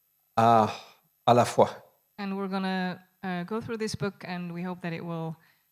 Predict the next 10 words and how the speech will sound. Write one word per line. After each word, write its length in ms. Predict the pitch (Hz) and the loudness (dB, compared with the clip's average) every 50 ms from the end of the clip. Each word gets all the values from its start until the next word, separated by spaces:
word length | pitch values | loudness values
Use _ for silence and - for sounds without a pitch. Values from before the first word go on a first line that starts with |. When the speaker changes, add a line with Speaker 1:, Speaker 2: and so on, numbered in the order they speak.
| _ _ | _ _
Speaker 2:
encourage 480 | 180 175 156 - 165 156 160 160 151 151 | -12 -10 -8 -8 -6 -6 -6 -6 -6 -8
us 380 | 156 156 151 - - - - - _ _ _ _ | -8 -10 -8 -8 -10 -10 -12 -16 _ _ _ _
in 80 | - 156 | -18 -18
our 80 | 143 151 - - | -16 -18 -18 -20
faith. 160 | - 151 - _ _ _ _ _ _ _ _ _ _ _ _ _ _ _ _ _ _ _ _ _ _ _ _ _ _ _ _ _ _ _ _ _ _ _ _ _ _ _ _ _ _ _ _ _ _ _ _ _ _ _ _ | -20 -20 -20 _ _ _ _ _ _ _ _ _ _ _ _ _ _ _ _ _ _ _ _ _ _ _ _ _ _ _ _ _ _ _ _ _ _ _ _ _ _ _ _ _ _ _ _ _ _ _ _ _ _ _ _
Speaker 1:
Lisons 220 | 127 127 139 135 123 | 4 6 8 8 8
les 100 | 113 110 | 6 6
deux 140 | 104 110 | 6 4
premiers 320 | 101 - - 117 107 104 98 | 4 4 4 4 4 6 6
versets. 420 | 90 98 - - - 101 - - | 4 4 2 2 0 -2 -2 -4